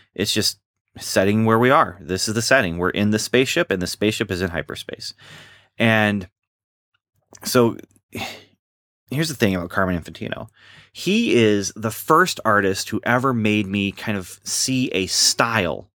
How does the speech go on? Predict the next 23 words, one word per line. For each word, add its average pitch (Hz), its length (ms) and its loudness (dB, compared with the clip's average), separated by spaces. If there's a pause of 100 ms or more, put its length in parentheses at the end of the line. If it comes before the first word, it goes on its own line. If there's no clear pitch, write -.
(480)
of 95 220 0
art - 380 0 (500)
that 113 80 2
was 98 140 2
recognizable 92 1040 0 (560)
beyond 95 360 4
house 85 340 -2
style 98 460 -4
when 95 140 -4
I 82 60 -4
was 82 100 -6
a 92 40 -12
kid. 87 300 -12 (440)
Um, 110 260 2
before 143 400 2
reading 131 540 4
a 104 320 4
Carmine 117 500 0
Infantino 104 500 0
Star 104 240 2
Wars 95 200 0
comic, - 420 -6
which - 320 0